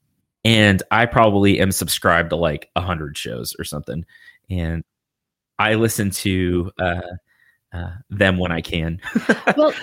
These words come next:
Speaker 2: selfishly, I wanna ask you about the comedy ones, 'cause I have noticed that my comedy podcast list i-, is one, which isn't really a list. So do you have any recommendations <laughs> there?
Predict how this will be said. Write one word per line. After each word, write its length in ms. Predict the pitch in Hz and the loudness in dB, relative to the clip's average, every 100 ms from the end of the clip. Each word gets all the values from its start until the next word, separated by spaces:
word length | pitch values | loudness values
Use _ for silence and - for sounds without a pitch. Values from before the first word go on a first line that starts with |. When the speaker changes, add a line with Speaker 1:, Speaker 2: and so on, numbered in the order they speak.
| - | -2
Speaker 2:
selfishly, 540 | 381 415 427 415 359 | 2 2 2 0 0
I 80 | 320 | 0
wanna 160 | 262 247 | 0 0
ask 280 | 226 254 254 | -2 -2 -2
you 40 | |
about 200 | 226 220 | -2 -2
the 60 | 208 | -4
comedy 420 | 226 208 202 196 | -4 -2 -2 -4
ones, 280 | 175 165 - | -6 -8 -10
'cause 160 | 254 220 | -8 -2
I 140 | 220 | -2
have 260 | 240 247 240 | 0 0 0
noticed 440 | 214 208 202 - | 2 0 -2 -4
that 140 | 170 | -8
my 160 | 180 185 | -6 -8
comedy 480 | 185 196 208 240 254 | -8 -10 -6 -6 -8
podcast 560 | 262 262 254 269 269 254 | -6 -6 -6 -8 -10 -8
list 300 | 254 - - | -8 -10 -12
i-, 180 | 202 202 - | -10 -8 -4
is 240 | 214 196 | -6 -6
one, 380 | 180 175 165 175 | -10 -10 -10 -10
which 220 | 208 196 214 | -10 -6 -6
isn't 340 | 202 196 - | -4 -6 -6
really 300 | 190 180 175 | -8 -6 -8
a 80 | 175 | -8
list. 480 | - - - - - - - - | -8 -8 -10 -18 -20 -20 -20 -10
So 100 | - | -4
do 100 | 226 | 0
you 100 | 247 | 4
have 120 | 311 320 | 4 4
any 140 | 277 | 4
recommendations 800 | 214 214 226 220 202 - - 247 | 2 2 2 2 0 0 -2 0
<laughs> 0 | |
there? 640 | 330 269 233 285 311 294 | 2 2 2 2 0 -4